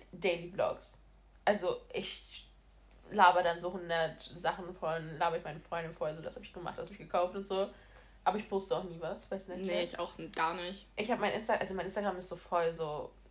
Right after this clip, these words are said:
Speaker 1: my working space. Also da mache ich auch meine professionellen Bilder, die nicht professionell sind, aber so, ich geb mir Mühe, so einen schönen Feed zu haben.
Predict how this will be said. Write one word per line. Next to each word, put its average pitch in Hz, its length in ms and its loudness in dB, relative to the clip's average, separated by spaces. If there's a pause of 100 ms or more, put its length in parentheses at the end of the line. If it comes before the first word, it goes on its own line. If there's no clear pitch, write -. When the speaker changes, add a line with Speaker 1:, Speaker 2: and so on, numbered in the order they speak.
(140)
Speaker 1:
my 170 220 -2 (100)
working 156 400 -8
space. - 240 -10
Also 175 120 -8
da 156 360 0 (120)
mache 196 200 -4
ich - 100 -8
auch 190 40 -6
meine 175 260 -4 (200)
professionellen 170 500 -8
Bilder, 185 260 2
die 175 120 -6
nicht 202 120 -6
professionell 190 500 0
sind, 226 180 0
aber 202 180 8
so, 190 300 4 (520)
ich - 80 -14
geb 185 100 -6
mir 214 100 -2
Mühe, 202 300 0
so 196 80 -2
einen 185 100 -6
schönen 185 180 -10
Feed 180 220 -10
zu 190 120 -10
haben. 165 300 0